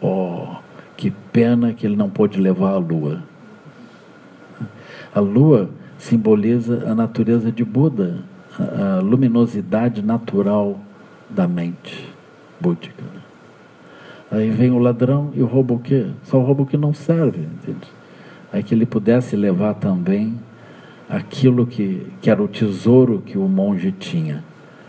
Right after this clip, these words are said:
Então ele não levou o tesouro do monge. Aquilo é um ladrão incompetente.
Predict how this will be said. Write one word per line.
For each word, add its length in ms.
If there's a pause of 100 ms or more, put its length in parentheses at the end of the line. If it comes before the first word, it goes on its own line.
(380)
Então 120
ele 80
não 120
levou 260
o 40
tesouro 420
do 100
monge. 520 (360)
Aquilo 240
é 40
um 80
ladrão 300
incompetente. 840